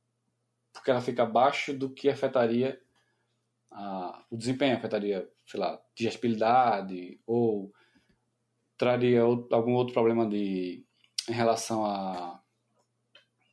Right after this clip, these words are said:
a, a microbiota, porque você trabalha com dieta de leitão, com alta proteína, e você adiciona um, um, uma fonte de fibra de alta viscosidade.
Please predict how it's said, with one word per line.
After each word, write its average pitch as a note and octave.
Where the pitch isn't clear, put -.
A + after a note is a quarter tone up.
a, F#2+
a A#2+
microbiota, B2
porque -
você A#2+
trabalha B2
com B2+
dieta A#2+
de B2
leitão, C3+
com B2+
alta C#3+
proteína, C#3+
e C3
você C3
adiciona C3
um, B2+
um, G2+
uma B2+
fonte C3
de B2
fibra A#2+
de A#2
alta A#2
viscosidade. A2+